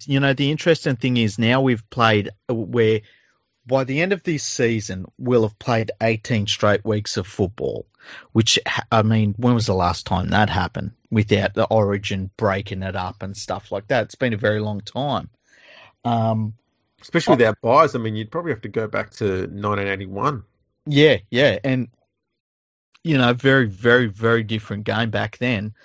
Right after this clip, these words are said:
Speaker 1: Um, I think maybe, you know, there's definitely a factor of everyone sat around for basically six weeks and then we're straight back into it.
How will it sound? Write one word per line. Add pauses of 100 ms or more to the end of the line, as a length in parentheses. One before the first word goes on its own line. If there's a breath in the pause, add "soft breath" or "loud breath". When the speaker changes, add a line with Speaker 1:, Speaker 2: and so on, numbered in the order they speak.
(320 loud breath)
Speaker 1:
Um, (1080)
I
think
maybe, (800)
you
know,
there's
definitely
a
factor
of (600)
everyone
sat
around
for
basically
six
weeks
and
then
we're
straight
back
into
it.